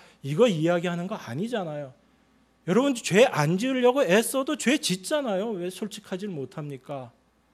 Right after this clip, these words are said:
여전히 죄 짓잖아요. 행동으로만 짓나요? 생각으로 안 짓나요? 그 생각으로 짓는 죄조차도 하나님께서 우리 안에서 깨닫게 하시고 알게 하심으로 말미암아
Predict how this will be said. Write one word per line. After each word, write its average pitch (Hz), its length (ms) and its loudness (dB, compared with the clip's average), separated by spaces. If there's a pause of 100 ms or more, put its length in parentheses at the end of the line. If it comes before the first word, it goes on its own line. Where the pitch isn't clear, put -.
(1120)
여전히 285 360 6
죄 254 200 4
짓잖아요. 196 500 2
행동으로만 233 640 2
짓나요? 202 420 2
생각으로 233 500 -2
안 160 200 -4
짓나요? 202 520 -2 (2250)
그 262 180 8
생각으로 294 560 4
짓는 285 440 2
죄조차도 247 720 4
하나님께서 254 580 0
우리 202 220 2
안에서 220 300 2
깨닫게 262 520 0
하시고 220 340 0
알게 254 460 4
하심으로 277 560 -2
말미암아 220 720 4